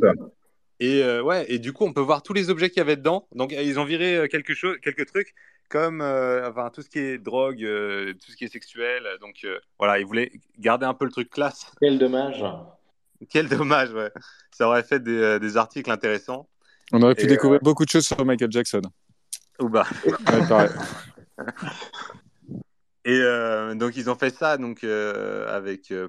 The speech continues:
Speaker 2: plein de, plein de stars, des grands artistes aussi, comme, euh, Jeff Koons. Euh, ils ont fait sa poubelle, ils ont fait un triptyque avec, euh, Serge Gainsbourg. Euh, qui y a d'autre ?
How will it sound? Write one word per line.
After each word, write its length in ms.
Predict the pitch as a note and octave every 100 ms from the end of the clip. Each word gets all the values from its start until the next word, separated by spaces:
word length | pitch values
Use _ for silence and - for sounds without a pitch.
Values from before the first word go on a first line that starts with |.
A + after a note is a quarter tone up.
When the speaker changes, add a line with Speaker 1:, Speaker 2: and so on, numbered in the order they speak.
| -
Speaker 2:
plein 240 | A#2 A2+
de, 380 | G#2+ F#2+ F#2 F2+ _
plein 160 | G#2+
de 100 | G#2
stars, 320 | F#2+ A#2 C3+ A#2
des 140 | G2+
grands 240 | - B2
artistes 400 | B2+ A#2+ D3 -
aussi, 400 | B2+ - C#3 C#3+ -
comme, 240 | - G2 G2+
euh, 120 | G2
Jeff 200 | G2 A#2
Koons. 260 | - C3+ C#3+ - _ G2
Euh, 640 | F#2+ F#2+ F#2 F#2 F#2+ F#2+ F#2+
ils 100 | G2
ont 80 |
fait 120 | - A2+
sa 140 | G#2+
poubelle, 400 | - G2+ A#2 A#2
ils 140 | G2+
ont 60 | F#2
fait 200 | - F#2 _
un 100 | F#2+
triptyque 460 | - G#2+ - B2 A2+
avec, 340 | G#2 B2 - _ _ _ _ _ _ _
euh, 300 | - F2+ F2+
Serge 240 | F2+ A#2+ G#2+
Gainsbourg. 600 | A#2 G#2 A#2 B2 B2+ _ _ _ _ _ _ _
Euh, 480 | F2+ F#2 F#2 F#2 F#2
qui 220 | - -
y 40 | G2+
a 60 |
d'autre ? 380 | F#2 F#2 -